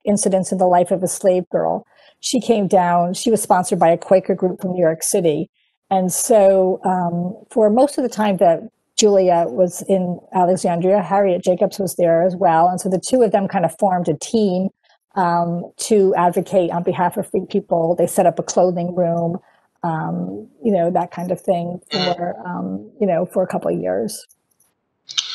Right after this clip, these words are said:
Speaker 2: So, uh, what did she, well, let's move o-, let's move one more slide. We have a, uh, a view, um, of the, uh, uh, what, what was called a bird's eye view of Alexandria,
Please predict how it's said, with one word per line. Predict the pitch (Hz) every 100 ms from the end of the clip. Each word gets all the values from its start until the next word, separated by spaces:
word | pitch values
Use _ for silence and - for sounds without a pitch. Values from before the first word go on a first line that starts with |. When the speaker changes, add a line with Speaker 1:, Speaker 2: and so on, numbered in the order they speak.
| - - - -
Speaker 2:
So, | - - 214 196 190 156
uh, | 190 175 175 160
what | 226 269
did | 294 285
she, | - 247 226 214 208 202 -
well, | 190 190
let's | 226 233
move | 262 240
o-, | 220 175 185
let's | 208 214
move | 220 185
one | 190 196
more | 190
slide. | 190 - 175 151
We | 156
have | 160 156
a, | 156 151 147
uh, | 143 139 143
a | 151
view, | 135 170 175 165 160 _ _ _ _ _ - 156
um, | 151 147 147 143 147 _
of | 156 151 147
the, | 151 147 147
uh, | 135 135 135 123 -
uh, | 139 - _ _
what, | 151 -
what | 156 147
was | 147
called | - 156 147
a |
bird's | 151 165 165 156
eye | 156 151
view | 151 165
of | 156 151
Alexandria, | 151 151 143 160 147 139 135 135